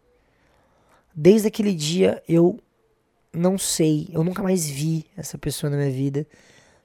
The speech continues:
e nunca mais tive notícias dela. Aí você tá pensando agora com seus botões, "Ah, mas você não pensou em procurar ela em Facebook?" Ah, lógico que eu pensei, amiguinhos. O problema é que não tinha Facebook. Não existia redes sociais naquela época. Tava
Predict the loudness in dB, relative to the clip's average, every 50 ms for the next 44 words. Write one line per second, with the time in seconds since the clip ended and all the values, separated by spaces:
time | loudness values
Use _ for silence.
0 | _ -4 -2 -2 -2 -2 0 2 2 2 2 0 -2 -4 -2 -2 0 -2 -2 -2
1 | -4 -4 -2 -2 -2 -2 -2 -2 -4 -2 0 0 0 0 0 -2 -4 _ _ _
2 | -20 -20 -20 -20 -16 -4 0 0 0 2 0 0 0 0 0 0 0 0 -2 0
3 | 0 0 0 0 -2 -4 -4 -4 -4 -6 -6 -6 -6 -4 -4 -2 -2 0 0 0
4 | -2 -2 -4 -4 -2 0 0 0 0 -2 0 0 0 0 0 -2 0 2 2 4
5 | 4 4 4 4 2 2 0 -4 -6 -6 -6 -6 -8 -8 -6 -4 0 0 0 0
6 | -2 -6 -18 -20 _ _ -20 -20 -20 -20 -20 -20 -20 _ _ _ _ _ _ _
7 | -8 -6 -6 -4 -4 -4 -4 -6 -6 -8 -6 -4 -4 -2 -4 -4 -6 -10 -8 -4
8 | -2 0 2 2 0 0 2 2 2 2 0 -2 -2 -2 -2 -4 -4 -4 -6 -6
9 | -4 -2 -2 0 2 0 0 0 0 0 0 0 -2 0 0 2 2 2 2 2
10 | 0 0 -2 -4 -4 -4 -4 -2 -2 -2 -2 -4 -8 -10 -10 _ _ _ _ -20
11 | -20 -20 -20 _ _ _ 2 4 4 6 6 4 2 0 0 0 2 4 6 6
12 | 6 6 4 4 2 0 -4 -4 -4 -4 -2 -2 0 0 0 -2 -2 -4 -6 -2
13 | 0 0 0 0 -2 -4 -6 -8 -8 -4 -4 0 2 2 2 2 0